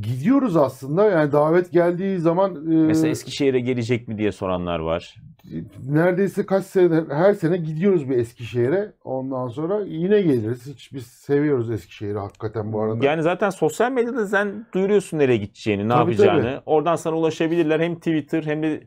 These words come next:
Speaker 2: Instagram'da çok aktifsin.
Speaker 1: Aynen.
Speaker 2: Gördüğüm kadarıyla.
Speaker 1: Tabii,
Speaker 2: Takibi
Speaker 1: tabii.
Speaker 2: alabilirler, sana oradan ulaşabilirler.
Speaker 1: Şeyde, e,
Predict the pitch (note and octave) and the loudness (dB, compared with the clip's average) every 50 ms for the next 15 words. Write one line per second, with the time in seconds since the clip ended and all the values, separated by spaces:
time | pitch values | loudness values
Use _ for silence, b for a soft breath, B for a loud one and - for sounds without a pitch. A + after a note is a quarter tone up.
0 | - _ - D3 C#3+ B2+ C3 D3+ D3 C3+ D3 D#3 E3 E3+ D#3+ - E3+ - D#3 C3+ | -16 _ -8 -6 -4 -2 0 0 2 2 2 0 0 -2 -2 -2 0 0 0 -2
1 | - - A2+ G#2+ - - C3 D#3+ G#3 - _ _ _ _ - E3+ D#3+ - - - | -2 -4 -12 -12 -10 -8 -10 -10 -10 -12 _ _ _ _ -6 0 2 4 4 4
2 | - A2+ G#2 - A2+ G#2+ G#2 G#2+ G2+ G2 G2 B2 D3 - C#3+ D#3+ C3+ A#2+ D#3+ D3+ | 4 0 -2 0 0 2 4 4 2 2 0 -2 -4 -2 -2 -2 0 2 2 2
3 | C#3+ B2+ A#2+ D3 D#3 D3+ D3+ D3+ C#3 D3 D3 D3+ D3+ - D3+ C#3+ D3 C#3+ C3+ C#3 | 4 2 2 2 2 2 2 2 0 0 -2 -2 -2 -2 0 0 2 2 2 0
4 | D3 D#3 D3 - D#3 D3+ F3 E3+ E3+ F3 F3 F3+ G3 G#3 G#3 F3 C#3 D#3+ D#3+ | 0 0 -2 0 0 2 4 6 6 6 6 4 4 4 2 0 -2 -4 -2